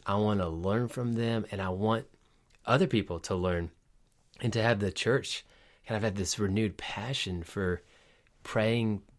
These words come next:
and praying together. And finally, there was these,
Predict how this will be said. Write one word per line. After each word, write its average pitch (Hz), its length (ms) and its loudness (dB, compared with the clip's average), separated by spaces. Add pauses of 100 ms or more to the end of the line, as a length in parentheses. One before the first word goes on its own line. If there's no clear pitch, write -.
(200)
and 95 180 -2
praying 110 320 0
together. 87 640 -6 (720)
And 95 540 0 (680)
finally, 113 880 0 (500)
there 98 200 2
was 92 260 2
these, 92 480 0